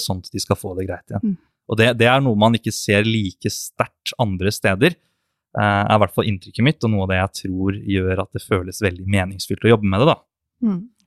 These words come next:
Speaker 1: på
Speaker 3: Sant.
Speaker 1: akuttmottak.
Speaker 2: Mm.
Speaker 1: Eh, det er mange som har lurt på, eller jeg har fått en del spørsmål da, før denne episoden, eh, fra folk som er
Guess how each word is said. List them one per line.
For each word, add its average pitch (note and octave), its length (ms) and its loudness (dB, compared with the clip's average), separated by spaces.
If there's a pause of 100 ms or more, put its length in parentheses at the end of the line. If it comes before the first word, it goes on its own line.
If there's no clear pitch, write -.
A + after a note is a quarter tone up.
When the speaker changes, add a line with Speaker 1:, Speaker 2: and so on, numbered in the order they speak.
(120)
Speaker 1:
på F2+ 360 -4
Speaker 3:
Sant. - 120 -20
Speaker 1:
akuttmottak. - 640 -4 (140)
Speaker 2:
Mm. G#3+ 260 -2 (680)
Speaker 1:
Eh, D3 300 6 (800)
det C#3+ 140 4
er D#3 80 6
mange C3+ 200 4
som - 120 0
har C3+ 100 4
lurt G#2+ 140 -2 (100)
på, B2+ 140 6
eller A#2+ 140 6
jeg B2 80 6
har - 120 -4
fått - 100 -10
en A2+ 60 0
del G#2+ 80 6
spørsmål - 480 2
da, G#2 60 6
før G#2+ 220 4
denne F#2+ 160 2
episoden, G#2 400 0
eh, G2+ 640 2
fra F#2+ 520 2
folk - 280 -6
som G2 380 -2
er G2+ 160 0